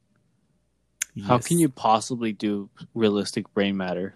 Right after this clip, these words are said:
Speaker 1: Like, I'm looking at this through an art version. Like, even if you do, it's just gonna look like,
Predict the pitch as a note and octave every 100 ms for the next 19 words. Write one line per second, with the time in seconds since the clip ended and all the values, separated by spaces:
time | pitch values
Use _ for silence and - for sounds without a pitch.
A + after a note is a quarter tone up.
0 | - G2+ G#2+ C3 C3 C3 C3+ B2 - A#2+
1 | - A#2 G2+ - A2 F2 D#2+ B2+ C3 C3
2 | C#3 D#3 D3 A#2+ F#2+ - - _ _ _
3 | _ - C#3+ E3+ E3+ B2+ B2+ D3+ C3 -
4 | C#3+ C3 B2 B2 A#2+ F2+